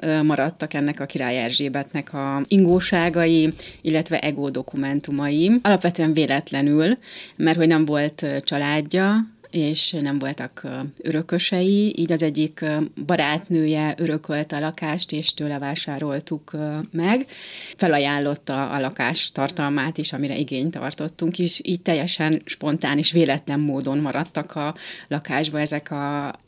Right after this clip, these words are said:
az iratok. Ez azért, ö,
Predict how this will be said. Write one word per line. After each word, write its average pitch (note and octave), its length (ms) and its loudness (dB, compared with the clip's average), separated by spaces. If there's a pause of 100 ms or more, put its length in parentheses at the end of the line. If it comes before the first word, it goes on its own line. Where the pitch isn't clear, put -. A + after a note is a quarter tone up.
az D#3 160 -2
iratok. F3+ 640 2 (600)
Ez - 180 -4
azért, F#3 560 6
ö, E3 420 4